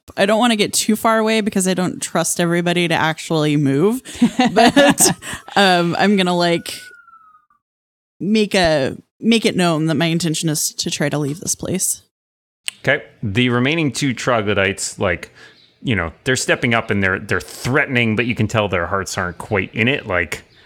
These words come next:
Speaker 2: they don't seem to be aggressively attacking you, but they are standing well between you and the, uh,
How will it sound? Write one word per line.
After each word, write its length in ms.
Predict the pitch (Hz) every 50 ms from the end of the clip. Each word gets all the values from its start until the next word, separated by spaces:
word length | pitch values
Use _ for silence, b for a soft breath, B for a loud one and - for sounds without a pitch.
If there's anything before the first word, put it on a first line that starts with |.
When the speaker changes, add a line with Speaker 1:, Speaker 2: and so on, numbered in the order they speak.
| b b b
Speaker 2:
they 480 | - 98 92 87 92 95 95 117 113 107
don't 220 | 107 110 104 95
seem 240 | - - 110 101 92
to 100 | - -
be 340 | 95 95 92 90 90 90 - - - -
aggressively 880 | 120 98 92 98 95 92 104 104 95 - - 98 82 - 110 95 92
attacking 560 | - 101 - - - - - - - - 101 -
you, 140 | - - -
but 140 | - - -
they 120 | 98 92
are 140 | 92 95 90
standing 600 | - 107 107 - 113 104 98 92 95 90 90 90
well 160 | 101 101 98
between 500 | 87 90 87 - - 113 98 92 92 90
you 280 | 90 92 90 90 90 90
and 520 | 92 101 95 90 87 85 85 82 - - - B B B B B B B B B -
the, 240 | 104 98 98 90 87
uh, 280 | 85 82 82 80 80